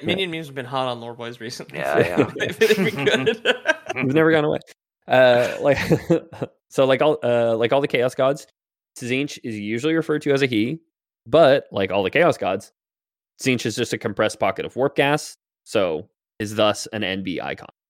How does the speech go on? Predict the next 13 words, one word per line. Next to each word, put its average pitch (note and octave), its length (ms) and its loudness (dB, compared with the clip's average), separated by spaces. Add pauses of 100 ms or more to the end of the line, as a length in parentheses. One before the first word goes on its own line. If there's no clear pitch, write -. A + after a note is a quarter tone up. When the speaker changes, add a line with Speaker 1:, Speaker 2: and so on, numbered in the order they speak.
(440)
Speaker 1:
Uh, E2+ 380 -6 (140)
all A2 140 4
the G#2+ 80 2
chaos F#2+ 260 2
Speaker 2:
Right. F2 100 0
Speaker 1:
gods F2 120 -6
are, E2 180 -2
are, G#2 220 0 (140)
are A#2+ 200 0
non-binary. F#2+ 520 -4
<laughs> - 560 -6
So - 160 -6 (360)
Speaker 3:
Okay, - 420 -10